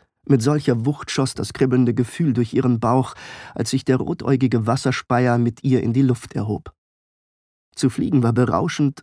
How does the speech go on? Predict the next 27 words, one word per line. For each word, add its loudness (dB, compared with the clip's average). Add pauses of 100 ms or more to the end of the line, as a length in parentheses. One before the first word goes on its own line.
und -2
angsteinflößend -2
zugleich. -2 (840)
Sie 0
krallte 0
sich 0
an 4
den 4
Ohren 4
des 0
Wasserspeiers 0
fest -2 (340)
und 2
hoffte, -2
dass -2
er 0
damit 2
einverstanden -2
war. -8 (1120)
Dennoch 4
zwang 2
sie 2
sich, 0
nach 2
unten 0
zu 2
sehen, 4